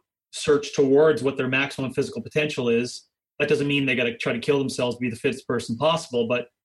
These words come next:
towards their max physical potential, I believe that should lead towards, you know, some good things long term.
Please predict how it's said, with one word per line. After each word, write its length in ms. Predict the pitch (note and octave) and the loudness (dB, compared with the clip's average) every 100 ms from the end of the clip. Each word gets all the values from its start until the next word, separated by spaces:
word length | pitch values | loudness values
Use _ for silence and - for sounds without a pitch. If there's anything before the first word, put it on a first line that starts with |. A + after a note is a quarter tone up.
| _ _ C3+ | _ _ -2
towards 180 | C3 | 0
their 80 | C3 | 0
max 240 | C3+ B2+ - | -2 -2 -4
physical 260 | C3 C3 | -6 -6
potential, 560 | G#2+ D3+ D3 - B2 A#2+ | -2 0 0 0 0 0
I 120 | C3+ | 0
believe 480 | A#2+ C3+ C#3 C3 A2 | 0 2 4 2 0
that 160 | A#2 - | -4 -6
should 580 | - - C#3+ C3 A#2 - _ _ _ _ | -8 0 2 2 -2 -8 _ _ _ _
lead 340 | A#2+ C3+ C3+ - | -2 2 2 2
towards, 600 | C3+ A#2+ A#2 A#2 G#2+ - _ | 0 2 4 2 -2 -10 _
you 60 | A#2+ | -4
know, 60 | |
some 200 | A#2 B2 | -2 0
good 180 | A#2+ B2 | 0 0
things 240 | B2 A#2+ A2 | 2 0 2
long 220 | A2+ G#2+ | 0 0
term. 260 | A#2+ A2 | -2 -4